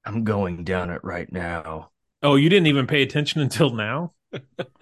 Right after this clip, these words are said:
Speaker 1: Well, I was gonna block those several domains that you listed,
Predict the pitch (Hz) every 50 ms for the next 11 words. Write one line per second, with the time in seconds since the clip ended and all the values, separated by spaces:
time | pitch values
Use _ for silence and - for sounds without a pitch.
0 | 170 - - - - 151 147 143 143 143 135 120 92 127 135 139 127 123 147 151
1 | 143 113 92 110 110 107 107 - - 98 98 95 87 - - - - _ _ _
2 | _ - - - - - 127 117 110 110 104 101 101 98 98 95 95 95 95 90
3 | 87 98 - - 92 92 92 90 85 92 92 - - - - 92 90 87